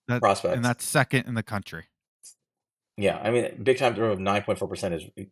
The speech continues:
Speaker 2: exceedingly high.
Speaker 1: Yep.
Speaker 2: Uh, his turnover worthy,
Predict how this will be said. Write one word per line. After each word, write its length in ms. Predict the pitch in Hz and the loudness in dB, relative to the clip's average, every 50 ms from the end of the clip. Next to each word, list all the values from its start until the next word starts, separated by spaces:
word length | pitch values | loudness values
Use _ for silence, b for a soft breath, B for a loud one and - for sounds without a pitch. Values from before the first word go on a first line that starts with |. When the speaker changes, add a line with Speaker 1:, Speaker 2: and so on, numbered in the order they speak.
| _ _ - | _ _ -20
Speaker 2:
exceedingly 800 | - _ - - - - - - 127 131 113 107 87 87 87 80 | -20 _ -12 -10 -10 -8 -8 -8 -4 -2 -2 -2 -2 -2 -6 -6
high. 240 | - - - - - | -10 -10 -12 -8 -6
Speaker 1:
Yep. 140 | 107 101 - _ _ _ _ _ _ _ _ - | -6 -6 -6 _ _ _ _ _ _ _ _ 0
Speaker 2:
Uh, 180 | 95 92 85 85 | 2 4 4 4
his 180 | 104 95 - | 4 0 -2
turnover 400 | - - 139 135 127 120 117 113 | 0 4 6 6 6 6 6 6
worthy, 300 | 110 113 113 104 101 95 | 6 6 4 4 0 -4